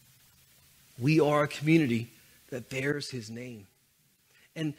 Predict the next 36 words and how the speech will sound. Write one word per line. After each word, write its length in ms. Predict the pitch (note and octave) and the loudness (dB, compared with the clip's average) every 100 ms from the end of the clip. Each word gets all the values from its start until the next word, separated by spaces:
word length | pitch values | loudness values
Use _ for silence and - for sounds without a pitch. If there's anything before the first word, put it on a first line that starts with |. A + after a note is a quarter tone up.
| _ | _
we 140 | C#3 | 4
need 180 | D#3 E3+ | 6 4
the 80 | D#3+ | 6
reminders 680 | D#3+ D#3+ E3 F3 E3+ D#3 - | 4 6 6 6 6 6 2
for 160 | D#3 | -4
one 200 | C#3+ C#3 | -4 -4
another. 300 | B2+ B2 G2+ F2+ _ _ _ _ _ _ | -4 -6 -8 -16 _ _ _ _ _ _
We 120 | D3+ E3+ | -2 -2
need 220 | D#3+ D#3 | 0 -2
the 80 | E3+ | -2
re-, 60 | - - | -4 -6
reminders 800 | D3+ E3 E3+ F#3 G3+ F#3+ F#3 D#3+ - - | -2 2 6 10 10 12 10 10 0 2
of 160 | F3+ F#3 | 4 8
our 120 | F#3 | 6
sonship, 600 | - G3+ G3+ - F#3 E3 | 8 8 8 6 6 6
of 140 | F#3 F#3+ | 6 6
our 140 | F#3 | 8
adoption. 640 | F3 G3 G3 G3+ - F3 - - | 8 10 10 8 4 0 0 4
We 100 | F3+ | 6
need 120 | A3 | 8
the 80 | G#3+ | 10
reminders 680 | G#3 G3+ G#3 A3 A#3 G#3 F3 | 8 10 12 12 12 8 6
of 120 | F3+ | 4
our 100 | E3+ | 6
identity 480 | D#3 C#3+ D3 C#3+ C#3 | 6 4 0 0 -2
in 80 | C3+ | -6
Christ. 540 | - A2+ G#2+ - - - _ _ _ _ _ _ | -8 -10 -10 -16 -20 -20 _ _ _ _ _ _
But 120 | - D3+ | -4 2
we 80 | |
do 180 | D#3 E3+ | 4 4
it 80 | F3 | 2
together. 560 | - C#3+ C3 A#2+ F2+ - - _ _ _ _ _ _ _ _ _ _ _ _ _ _ _ _ _ | -2 -6 -8 -8 -12 -18 -20 _ _ _ _ _ _ _ _ _ _ _ _ _ _ _ _ _
So 180 | - E3 | -8 0
I 100 | F#3+ | 4
invite 480 | G3 E3+ E3+ E3 - | 4 4 4 2 -4
you 160 | G2 | -6